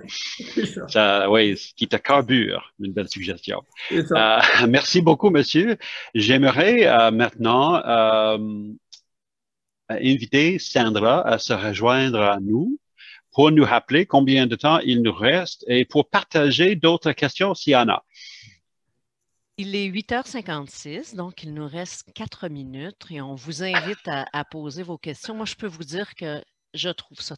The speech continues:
Speaker 3: tellement inspirant. Dave et Eric, euh, vous êtes, euh, porteurs de, de, d'amour, je dirais. Presque,
Speaker 2: Oui.
Speaker 3: ça, c'est, c'est, c'est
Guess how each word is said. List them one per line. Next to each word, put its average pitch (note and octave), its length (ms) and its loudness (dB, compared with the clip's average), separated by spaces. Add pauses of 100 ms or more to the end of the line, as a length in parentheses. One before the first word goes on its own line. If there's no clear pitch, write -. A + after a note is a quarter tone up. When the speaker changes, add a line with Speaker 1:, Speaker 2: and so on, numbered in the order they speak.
(100)
Speaker 3:
tellement B3 520 -6 (140)
inspirant. D3 920 -10 (560)
Dave F#3+ 600 -4
et E3 160 -8
Eric, F3 640 -8
euh, D3+ 580 -10
vous C#3+ 340 -14
êtes, - 320 -10
euh, C#3+ 640 -12 (180)
porteurs A3+ 880 -2
de, D3+ 320 -8
de, D3 220 -10 (2750)
d'amour, A#3 600 0
je D3+ 120 -10
dirais. E3+ 360 -6 (220)
Presque, - 220 0
Speaker 2:
Oui. E4 120 10
Speaker 3:
ça, A#3+ 320 0 (100)
c'est, A#3 160 2
c'est, B3+ 300 -2
c'est - 220 -12